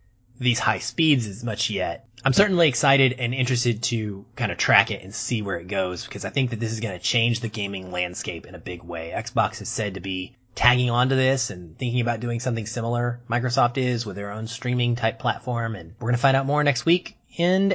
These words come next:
and I can't wait. And then the last thing before I guess we move on, we'll just tie it back into movies.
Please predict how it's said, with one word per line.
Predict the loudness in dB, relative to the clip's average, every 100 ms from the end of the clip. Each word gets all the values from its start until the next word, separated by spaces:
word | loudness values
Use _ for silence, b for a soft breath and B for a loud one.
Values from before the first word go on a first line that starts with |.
| 0
and | -2 0 2 0
I | 0 2 2 2
can't | -2 -2 -2
wait. | 0 -2 -2 -12 -14 _ -2
And | 4
then | 6
the | 8
last | 8 6
thing | 0 0
before | 0 2 2
I |
guess | 2 0
we |
move | 0 0
on, | 0
we'll | 0
just | 0 -2 -8
tie | 2 4
it | 4
back | 2 0
into | -4 -6
movies. | -8 -10 -12 -16 -18